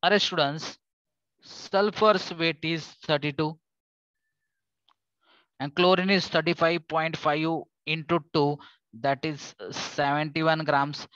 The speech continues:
But I told you, equivalent weight is the weight when it combines with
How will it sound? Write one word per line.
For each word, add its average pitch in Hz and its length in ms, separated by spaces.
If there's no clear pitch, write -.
But 156 160
I 175 200
told 185 300
you, 151 180
equivalent 180 560
weight 165 240
is 160 180
the 160 240
weight 156 300
when 156 200
it 147 160
combines 151 540
with 151 160